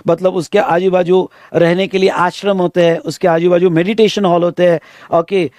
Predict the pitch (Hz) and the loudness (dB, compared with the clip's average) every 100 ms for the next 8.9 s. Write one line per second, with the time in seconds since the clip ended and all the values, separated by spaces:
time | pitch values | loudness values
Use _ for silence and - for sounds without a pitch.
0 | _ - 185 196 220 262 226 208 196 196 | _ -2 2 4 2 -2 -4 -4 -2 -2
1 | 180 - 180 180 170 160 170 180 180 - | -2 -2 -2 -2 -2 0 0 -2 -4 -2
2 | 175 160 175 170 170 165 175 170 175 170 | -2 0 0 0 0 2 2 2 0 0
3 | - - - 151 160 165 147 _ _ - | -6 -16 -4 0 2 2 -2 _ _ -4
4 | - - - 175 185 254 240 220 185 185 | -4 -2 -2 0 0 -2 0 0 0 0
5 | 202 185 180 175 165 165 165 - _ - | 0 0 -2 -2 0 0 0 -6 _ -6
6 | - 220 269 208 208 - 165 165 151 160 | 0 2 2 -2 -6 -2 0 0 0 -2
7 | 180 156 165 143 - 165 170 170 160 165 | -2 -2 -2 -4 -2 0 0 0 0 0
8 | 165 165 - 165 165 160 160 160 | 0 -2 -2 -2 0 -2 0 -2